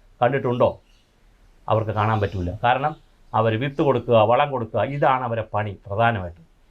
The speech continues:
അത് അടിയന്തരമായി കൃഷിഭവനിൽ നിന്ന് മാറ്റേണ്ട കാലം കഴിഞ്ഞു. കൃഷിഭവനിൽ മീൻസ് കൃഷി ഓഫീസറിൽ നിന്ന്, ബാക്കിയുള്ളവർ ചെയ്യട്ടെ. അപ്പോൾ ഇത്തരത്തിൽ നമ്മുടെ വിദ്യാഭ്യാസ മേഖലയിൽ വലിയ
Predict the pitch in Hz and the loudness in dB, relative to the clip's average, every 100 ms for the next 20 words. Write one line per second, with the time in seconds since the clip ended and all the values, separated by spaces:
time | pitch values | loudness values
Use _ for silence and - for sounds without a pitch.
0 | _ _ _ 113 110 110 120 131 123 117 | _ _ _ -4 0 0 0 -4 -6 -6
1 | 110 104 - 104 113 107 104 98 101 104 | -6 -6 -8 -10 -4 -4 -4 -6 -6 -4
2 | 107 98 - 95 98 90 95 104 - - | -4 -6 -6 -6 -4 -6 -8 -12 -16 -20
3 | - - - - _ - 113 135 143 151 | -20 -20 -20 -20 _ -4 2 2 2 0
4 | 175 - 135 156 147 160 170 139 107 90 | -4 -4 -2 4 4 4 2 2 0 -4
5 | - - _ _ - 165 180 175 165 143 | -10 -20 _ _ 0 0 2 0 2 2
6 | 113 82 - - - - - - - - | 2 0 -6 -20 -20 -20 -20 -20 -20 -20
7 | - - - - - - 131 135 135 139 | -20 -20 -20 -20 -12 -2 2 2 4 4
8 | 127 117 113 113 110 107 120 123 113 107 | 4 2 0 2 2 2 2 4 4 2
9 | 101 98 98 90 82 - - 107 120 147 | 0 0 2 2 0 -4 -2 2 2 2
10 | 151 | 2